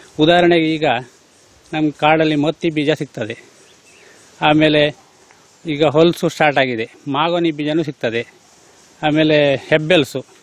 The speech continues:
ಹೆಬ್ಬೆಲ್ಸ್ ಅಂದ್ರೆ ಈಗ season, ಈಗ ಎಲ್ಲ ಕಡೆ ಸಿಗ್ತಾ ಇದೆ. ವಾಟಿ ಹುಳಿಯು season ಈಗ.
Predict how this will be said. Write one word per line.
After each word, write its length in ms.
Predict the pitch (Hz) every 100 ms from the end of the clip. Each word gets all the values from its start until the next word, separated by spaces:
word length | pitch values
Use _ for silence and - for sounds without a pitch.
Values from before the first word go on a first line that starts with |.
| -
ಹೆಬ್ಬೆಲ್ಸ್ 380 | 147 156 170 180
ಅಂದ್ರೆ 180 | 165
ಈಗ 160 | 156 156
season, 440 | 160 160 143 127 110 - - - - -
ಈಗ 120 | 143
ಎಲ್ಲ 200 | 147 147
ಕಡೆ 200 | 151 143
ಸಿಗ್ತಾ 240 | 135 139 131
ಇದೆ. 120 | 123
ವಾಟಿ 280 | 127 147 156
ಹುಳಿಯು 240 | 156 156
season 340 | 151 139 127 113
ಈಗ. 140 | 107